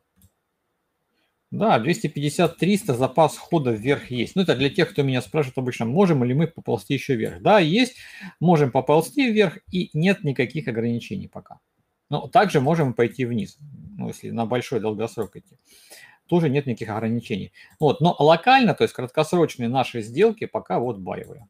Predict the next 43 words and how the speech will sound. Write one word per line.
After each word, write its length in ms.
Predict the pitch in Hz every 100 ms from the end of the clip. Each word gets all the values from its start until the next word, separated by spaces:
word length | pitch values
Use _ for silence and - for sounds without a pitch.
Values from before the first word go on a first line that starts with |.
| -
Баевые — 400 | 107 208 226 139
это 120 | 131
пунктов 400 | - 196 165 -
на 100 | 127
девяносто, 640 | 117 120 139 180 196 -
на 140 | 120 120
сто 400 | - - 190 185 _ _ _
с 100 | -
обновлением 580 | 113 139 143 147 131 117
вот 180 | 120 -
этого, 340 | 139 123 107
может 300 | 110 104 92
быть, 160 | 92 92
даже 240 | 98 92
хая 360 | - 170 180 170 _
последнего. 680 | - - 139 131 127 117 110 - _ _ 135 - _ _ _ _ -
Да, 160 | 113
куда-нибудь 440 | - 117 110 107 -
туда. 220 | 107 104 - _ - - - _
Вполне 260 | 147 165 147
можем 280 | 117 113
пойти. 260 | 95 107 104
Тем 140 | 113 131
более, 160 | 151
что 160 | 127 123
вот 140 | 110 98
две 160 | 123
недели 300 | 123 117 147
уже 120 | 127 110
сигналы 380 | 104 110 123
баевые 420 | 101 104 104 98 101
выходят 380 | 101 - 95 -
у 40 |
нас. 260 | 95 - _ _ _ - - - - -
А 140 | 104
вот 300 | 104 190 - _
такой 300 | 143 - 151
расклад 280 | 131 - 160
у 40 |
нас 160 | 123 131
получается 600 | - 107 - 127 123 107
по 240 | - 127
фунту. 520 | - - 123 117 101